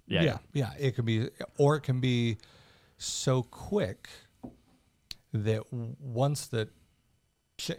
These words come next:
Speaker 2: like, the, the abrupt stop is like, okay, there's stability, and it's, and we, we get accustomed to it quick. And so for me, just thinking through, like, how quickly that could happen in
Speaker 1: Mm-hmm.
Speaker 2: people's lives, and that's where we need to be watchful,
Speaker 1: Mm-hmm.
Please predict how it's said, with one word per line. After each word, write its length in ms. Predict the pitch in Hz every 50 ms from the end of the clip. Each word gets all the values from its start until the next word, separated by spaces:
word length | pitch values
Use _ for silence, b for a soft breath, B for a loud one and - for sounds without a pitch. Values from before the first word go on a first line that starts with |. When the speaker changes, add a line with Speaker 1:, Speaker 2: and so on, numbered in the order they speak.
| 143
Speaker 2:
like, 300 | 139 127 117 110 110 -
the, 160 | - 135 139 139 196
the 180 | 135 113 113
abrupt 340 | 110 101 104 123 127 123 -
stop 380 | - - - 127 117 113 - -
is 120 | 104 -
like, 160 | 113 107 - -
okay, 200 | 123 - - 110
there's 200 | 98 101 98 -
stability, 640 | - - 107 95 95 95 95 92 95 92 92 92
and 140 | 90 87 90
it's, 300 | 87 - - - - - -
and 260 | - 104 98 95 95 101
we, 100 | 101 98
we 140 | 95 98 98
get 240 | 95 98 92 - - _ _ _ _ -
accustomed 460 | 110 - - 113 98 - - 107 98 -
to 80 | 107
it 80 | 110 107
quick. 240 | - 113 104 107 B B B B B B B
And 100 | 120 117
so 140 | 110 - 123
for 160 | 110 - 127
me, 240 | 117 117 123 123 120
just 240 | 107 113 104 - -
thinking 280 | - 110 101 - 110 101
through, 260 | - - 113 107 104 101
like, 240 | 98 95 92 - B B B B B B B
how 200 | - - 139 135
quickly 500 | - - - - 127 117 - - 104 95 87
that 200 | 87 87 - -
could 160 | - 90 -
happen 560 | - - - - - - - - - 107 107 -
in 80 | 110 101
Speaker 1:
Mm-hmm. 160 | 104 104 87
Speaker 2:
people's 280 | 107 104 - 113 101 -
lives, 240 | 101 95 98 -
and 200 | 110 107 110 110
that's 420 | 107 113 113 123 123 - - - -
where 400 | 98 95 95 92 92 92 92 - B B B B B B B
we 140 | 131 113 104
need 200 | 95 98 101 92
to 80 | 98 90
be 320 | 90 95 92 92 87 87 b b b b b b
watchful, 920 | - 107 104 104 95 90 - - _ - - - - - - - 131 120 -
Speaker 1:
Mm-hmm. 220 | 107 101 95 92